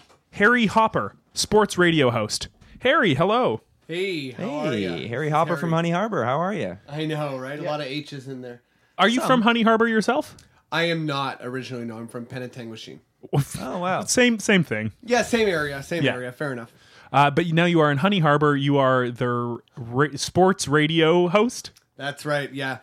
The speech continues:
Speaker 2: If, uh, if it's happening on the, uh, green, on the ice, on the court, um, I'll cover it.
Speaker 1: Yeah,
Speaker 3: That's
Speaker 1: but
Speaker 3: your motto?
Speaker 1: <laughs>
Speaker 2: Well, I mean, you know, I, I'll,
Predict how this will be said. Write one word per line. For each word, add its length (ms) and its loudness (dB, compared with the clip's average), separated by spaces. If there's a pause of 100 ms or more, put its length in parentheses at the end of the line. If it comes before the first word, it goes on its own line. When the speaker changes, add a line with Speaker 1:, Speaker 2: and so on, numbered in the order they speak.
(160)
Speaker 2:
If, 200 -8
uh, 300 -2
if 140 -14
it's 100 -14
happening 420 -2
on 200 -2
the, 200 -2
uh, 220 -4
green, 460 -2
on 100 -2
the 140 -4
ice, 360 -6
on 60 -6
the 80 -8
court, 600 -4 (500)
um, 720 -6 (120)
I'll 280 -8
cover 280 -4
it. 80 -14 (300)
Speaker 1:
Yeah, 180 4
Speaker 3:
That's 160 2
Speaker 1:
but 60 2
Speaker 3:
your 80 2
motto? 320 4 (280)
Speaker 1:
<laughs> 60 -6 (520)
Speaker 2:
Well, 200 4
I 120 2
mean, 380 -2 (160)
you 160 0
know, 320 -2
I, 220 2
I'll, 180 0